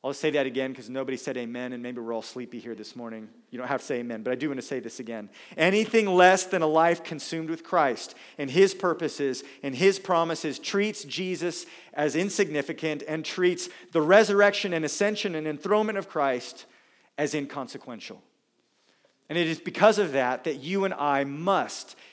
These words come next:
keep seeking the things that are above. Our union with Christ brings us a new priority, a Christ-centered pursuit. He is our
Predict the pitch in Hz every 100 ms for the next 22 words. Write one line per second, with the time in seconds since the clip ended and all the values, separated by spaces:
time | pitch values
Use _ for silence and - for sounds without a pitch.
0 | _ - 202 214 - - - - - 202
1 | - 147 127 131 135 - 175 143 147 139
2 | 151 - 127 123 127 - - _ 127 120
3 | 143 131 113 139 147 135 180 208 214 202
4 | 180 - - 151 151 123 - - - -
5 | - _ - 151 175 165 156 - 160 147
6 | 139 156 175 170 - 135 131 131 131 120
7 | 101 _ _ _ _ _ - 147 147 -
8 | 156 170 170 - - _ - - - 156
9 | - 127 113 101 _ _ - 139 - -
10 | 120 - - - _ - - 196 196 196
11 | 143 139 127 - 123 113 107